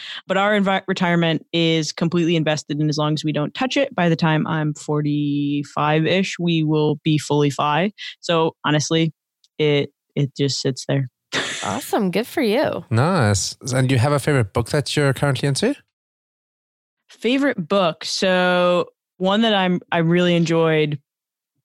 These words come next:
Speaker 1: book that I really enjoyed recently was Chanel Reynolds' What Matters Most, The Get Your Shit Together Guide to Wills, Money, Insurance,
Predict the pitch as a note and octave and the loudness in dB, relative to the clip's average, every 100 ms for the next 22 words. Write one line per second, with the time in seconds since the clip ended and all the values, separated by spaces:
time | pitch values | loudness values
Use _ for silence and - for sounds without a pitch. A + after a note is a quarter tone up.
0 | - G#3+ G#3 G3 F3 F3 E3+ E3 D#3+ D#3+ | -6 -4 0 2 2 2 2 2 2 0
1 | E3+ D#3 D#3+ D#3 D#3+ D#3 D3+ - E3 E3 | 0 0 0 0 0 0 0 0 2 2
2 | E3 D#3+ D#3+ D#3+ D3+ E3+ D#3+ D#3 D3+ D#3 | 2 2 0 -2 -4 -2 0 0 2 0
3 | D#3 D3+ E3 B3+ - G3+ E3+ D#3 C#3+ D#3+ | 0 0 0 -2 -8 -4 -2 0 0 0
4 | - E3 E3 D#3+ E3 D3+ D#3+ D#3 D#3 E3 | -2 -2 0 2 0 0 0 0 0 -2
5 | D3+ D#3+ D#3+ D#3 D#3 D#3 D#3 D3+ D3+ D3+ | -2 0 0 -2 -2 0 0 -2 -2 -4
6 | D3+ D3+ | -4 -6